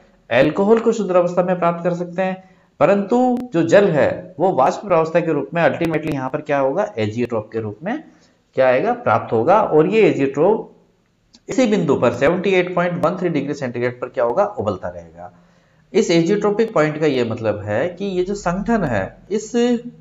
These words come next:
विलयन का, वो इस बिंदु पर और यहां पर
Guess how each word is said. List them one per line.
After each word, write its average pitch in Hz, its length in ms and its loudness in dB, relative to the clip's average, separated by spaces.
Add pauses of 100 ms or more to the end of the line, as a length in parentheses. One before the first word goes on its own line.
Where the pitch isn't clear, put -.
(160)
विलयन 160 400 2
का, 80 380 -8 (2250)
वो 190 120 6
इस 202 140 4
बिंदु 175 400 2
पर 220 220 0
और 185 260 0
यहां 170 320 2
पर 101 460 -2